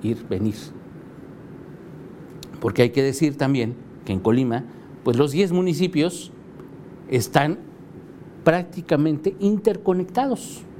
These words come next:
Sí, así de sencillo. Mucha gente que vive aquí en Colima va a trabajar a Manzanillo, vamos a trabajar a Tecomán, vamos a trabajar a Comala, vamos a trabajar a Villa, vamos a trabajar a Cuauhtémoc, y viceversa. Mucha gente que vive en otros municipios viene a trabajar a la capital.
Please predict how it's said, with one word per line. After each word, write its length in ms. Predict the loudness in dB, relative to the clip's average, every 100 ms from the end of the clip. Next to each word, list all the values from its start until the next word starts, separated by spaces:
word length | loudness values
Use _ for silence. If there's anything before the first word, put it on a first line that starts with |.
| -16 2
Sí, 240 | 4 4 -2
así 220 | -2 2 2
de 80 |
sencillo. 400 | 2 2 2 0 -4 -14 -16 -16 -16 -16 4
Mucha 280 | 6 6 4
gente 380 | 4 4 4 2
que 80 | 2
vive 220 | 4 4
aquí 160 | 2 0
en 80 |
Colima 420 | 4 4 4 2 -2 -6 -2
va 80 |
a 40 | 0
trabajar 320 | 2 2 2
a 60 | 2
Manzanillo, 560 | 0 0 2 2 2
vamos 200 | 0 -2
a 40 | -4
trabajar 320 | -2 0 0
a 60 | -2
Tecomán, 440 | -2 2 4 4
vamos 200 | 2 -2
a 100 | -4
trabajar 300 | -4 -2 -2
a 100 | 0
Comala, 320 | 2 4 2
vamos 260 | 0 -2 -6
a 80 | -6
trabajar 360 | -6 -2 0
a 40 | 2
Villa, 280 | 4 4
vamos 160 | 0 -4
a 60 | -6
trabajar 380 | -6 -2 -2 -4 -14 -16 -2
a 100 | 0
Cuauhtémoc, 680 | 4 4 4 2 4 -4 -8 -18 -18 -18 -12 2
y 80 | 4
viceversa. 540 | 4 4 4 0 -2
Mucha 260 | -2 0 0
gente 260 | 0 -2
que 140 | -2 2
vive 180 | 4
en 140 | 4 0
otros 260 | -2 0
municipios 480 | 2 2 0 -4 -2
viene 160 | 0 -2
a 60 |
trabajar 320 | -2 -2 0 0
a 80 |
la 80 | 0
capital. 400 | -4 -8 -6 -6